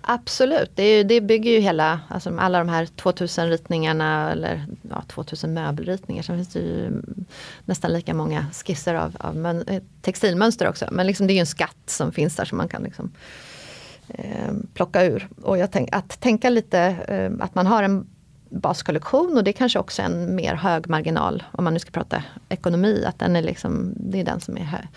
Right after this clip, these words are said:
ger dig lite, ehm, pengar, eller hög marginal rättare sagt. De är ju oftast kanske lite lägre marginal, därför du säljer mer utav dem. Nu beror det på om du, vilken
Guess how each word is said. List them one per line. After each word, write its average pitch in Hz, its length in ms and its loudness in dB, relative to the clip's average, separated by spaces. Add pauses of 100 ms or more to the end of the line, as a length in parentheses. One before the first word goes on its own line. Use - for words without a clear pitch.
(720)
ger 185 180 2
dig - 160 0
lite, 185 400 -2 (520)
ehm, 170 600 -6 (920)
pengar, 156 460 2
eller 156 140 2
hög 151 240 2
marginal 156 400 2
rättare 156 240 -2
sagt. 147 240 -4
De 170 180 2
är 165 40 4
ju 165 80 6
oftast - 280 -4
kanske 151 220 -2
lite 147 140 0
lägre 294 240 4
marginal, 262 400 6
därför 226 180 4
du 185 40 0
säljer 160 280 2
mer 185 380 2
utav - 260 -2
dem. 160 220 0
Nu 202 100 6
beror 190 120 6
det 185 100 6
på 170 100 4
om 151 120 2
du, 147 100 0
vilken - 380 -4